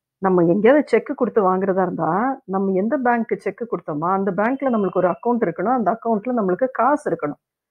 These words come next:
அப்போ அந்த காசு இருந்தாதான் என்ன பண்ணும்? அந்த, அந்த check அவர் present பண்ண உடனே அவருக்கு நம்ம பேங்க்ல இருந்து அவருக்கு காசு போயிடும். So, பணம் வந்து கடனுக்கான ஒரு அடிப்படை. ஆகவே ரொக்க பணமே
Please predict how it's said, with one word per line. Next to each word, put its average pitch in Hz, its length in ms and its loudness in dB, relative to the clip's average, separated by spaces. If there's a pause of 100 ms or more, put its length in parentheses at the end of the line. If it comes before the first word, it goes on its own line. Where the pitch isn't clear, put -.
(260)
அப்போ 427 320 -2
அந்த 233 140 2
காசு 262 540 2
இருந்தாதான் 190 300 2
என்ன 339 160 2
பண்ணும்? 180 420 2 (360)
அந்த, 214 420 4 (100)
அந்த 190 420 4
check 269 260 -2
அவர் 226 280 2
present 226 380 -2
பண்ண 185 260 0
உடனே 180 560 0
அவருக்கு 226 420 0
நம்ம 220 280 0
பேங்க்ல 202 260 0
இருந்து 196 200 -2
அவருக்கு 190 440 -2
காசு 185 460 -6
போயிடும். - 240 -4 (460)
So, 196 540 2 (420)
பணம் 269 360 2
வந்து 202 720 0
கடனுக்கான 214 720 0
ஒரு 233 360 0
அடிப்படை. 175 880 -2 (460)
ஆகவே 190 720 2
ரொக்க 196 560 -4
பணமே 196 560 -2